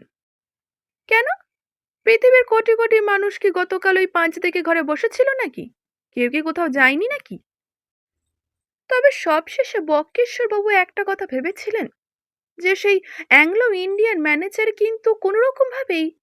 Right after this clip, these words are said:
এই ঘটনার জন্য দায়ী নন। কেননা সে নিজের চোখে দেখেছে, নিজের প্রাণের মায়া না করেই তিনি ছুটে গিয়েছিলেন। সাহেব কি সেটাই প্রমাণ করতে চেয়েছিলেন তাকে দেখিয়ে?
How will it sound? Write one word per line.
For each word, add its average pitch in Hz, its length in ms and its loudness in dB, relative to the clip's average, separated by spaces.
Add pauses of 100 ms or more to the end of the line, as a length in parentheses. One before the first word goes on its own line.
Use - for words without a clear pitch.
এই 339 160 0
ঘটনার 370 440 -2
জন্য 427 200 -2
দায়ী 339 260 -2
নন। 370 280 -6 (840)
কেননা 320 320 0
সে 349 160 -6
নিজের 302 320 -4
চোখে 381 320 -6
দেখেছে, 302 480 -4 (640)
নিজের 349 320 2
প্রাণের 370 400 2
মায়া 302 340 0
না 453 140 -2
করেই 403 400 0
তিনি 359 240 -4
ছুটে 392 380 -2
গিয়েছিলেন। 427 500 -2 (1000)
সাহেব 370 360 2
কি 453 120 4
সেটাই 415 540 0 (300)
প্রমাণ 311 300 0 (100)
করতে 494 340 0
চেয়েছিলেন 494 480 0 (640)
তাকে 294 280 0
দেখিয়ে? 381 480 -2